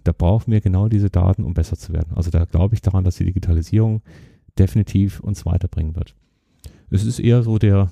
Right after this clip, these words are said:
differenziertere Umgang, für den ich plädieren würde an der Stelle. Also bei-, beileibe keine Technikfeindlichkeit oder ja, hier die, ähm, ja, die Verschwörungstheorien, dass hier alle,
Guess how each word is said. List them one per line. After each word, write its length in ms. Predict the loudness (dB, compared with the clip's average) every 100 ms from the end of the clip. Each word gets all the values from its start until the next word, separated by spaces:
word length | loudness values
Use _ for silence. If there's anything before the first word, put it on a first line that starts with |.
| -2
differenziertere 560 | -2 0 0 0 0 0
Umgang, 400 | -2 -2 -2 -4 -14 _ _
für 120 | -20 -4
den 160 | -2
ich 100 | -2
plädieren 380 | -2 0 2 2
würde 160 | 2 2
an 80 |
der 100 | 2
Stelle. 360 | 0 2 2 0 -2
Also 320 | -4 -2 -4 -6 _ _ -20 -16 -14 -2
bei-, 180 | 0 2
beileibe 600 | 0 2 4 4 4 0
keine 280 | 0 0 2
Technikfeindlichkeit 1080 | 0 0 -2 -2 -2 0 -4 0 0 0
oder 300 | -2 -4 -6 -8 -20 -20 -20 -20 _ 0
ja, 140 | 0
hier 200 | 2 2
die, 300 | 2 0 0
ähm, 320 | -2 -4 -8 -12 _ _ _ _ _
ja, 180 | 0 2
die 280 | 0 -2 0
Verschwörungstheorien, 1080 | -2 2 2 2 -2 0 0 2 2 2
dass 200 | 2 0
hier 160 | 0 2
alle, 280 | 4 4